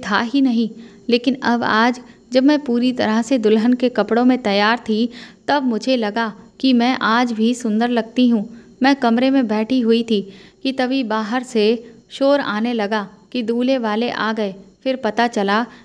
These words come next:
कि उनकी ओर से बहुत ज़्यादा लोग नहीं आए थे, बस दूल्हा था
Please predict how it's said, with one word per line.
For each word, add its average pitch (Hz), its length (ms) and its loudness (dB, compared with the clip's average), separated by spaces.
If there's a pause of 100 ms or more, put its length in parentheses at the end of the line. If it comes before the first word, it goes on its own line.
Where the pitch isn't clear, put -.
(140)
कि 285 100 0
उनकी 277 300 2
ओर 240 180 0
से 262 180 -2
बहुत 226 340 0
ज़्यादा 214 300 0
लोग 226 280 0
नहीं 214 280 0
आए 254 280 0
थे, 220 140 -2 (400)
बस 233 180 0
दूल्हा 220 360 0
था 254 240 -6